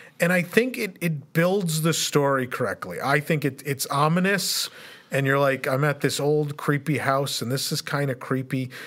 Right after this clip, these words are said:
And I don't really need story elements, right? Like, the only thing I needed was that,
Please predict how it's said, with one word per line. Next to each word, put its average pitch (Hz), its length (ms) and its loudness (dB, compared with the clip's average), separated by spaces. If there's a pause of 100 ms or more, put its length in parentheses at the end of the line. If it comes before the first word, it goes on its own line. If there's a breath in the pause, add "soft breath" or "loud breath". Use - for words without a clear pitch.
(180 loud breath)
And 151 120 2
I 160 60 6
don't 214 320 2
really 208 460 2
need 190 340 0
story 160 800 2
elements, 113 560 -2
right? 165 180 4
Like, 160 180 2
the 165 100 4
only 226 200 4
thing 226 120 4
I 202 80 2
needed 185 240 2
was 156 140 2
that, 147 260 4